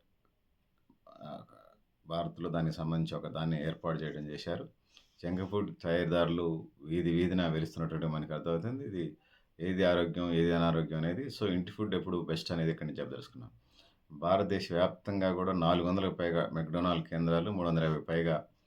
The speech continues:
కేఎఫ్సీ కేంద్రాలు ఉన్నాయనేది చెప్తా ఉన్నారు. ఇది వినియోగదారులని బుట్టలో వేసుకొని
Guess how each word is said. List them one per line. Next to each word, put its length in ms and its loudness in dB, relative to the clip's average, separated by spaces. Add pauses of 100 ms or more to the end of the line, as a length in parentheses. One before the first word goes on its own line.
(520)
కేఎఫ్సీ 400 0
కేంద్రాలు 500 2
ఉన్నాయనేది 840 0
చెప్తా 280 -6
ఉన్నారు. 420 -2 (540)
ఇది 140 -4
వినియోగదారులని 840 4
బుట్టలో 360 -2
వేసుకొని 440 -2